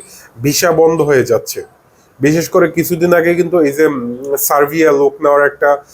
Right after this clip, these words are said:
আহ, ট্রেন্ডিং চলতেছে যে সার্বিয়া গণহারে লোক নিচ্ছে। আসলে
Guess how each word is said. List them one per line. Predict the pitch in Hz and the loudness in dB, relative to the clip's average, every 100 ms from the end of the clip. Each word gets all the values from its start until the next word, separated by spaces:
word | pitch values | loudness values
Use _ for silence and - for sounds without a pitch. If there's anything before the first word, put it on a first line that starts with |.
| - - | -20 -4
আহ, | 113 | -4
ট্রেন্ডিং | 110 175 170 165 147 | -2 0 2 2 0
চলতেছে | 139 123 120 120 117 | 2 0 0 -6 -2
যে | 123 | -2
সার্বিয়া | - 127 131 143 143 127 | 0 0 0 2 2 2
গণহারে | 139 175 165 147 139 | 2 2 2 2 2
লোক | 131 120 | 2 0
নিচ্ছে। | 120 - - - _ - - | -4 -6 -10 -14 _ -20 -6
আসলে | 143 185 | -2 2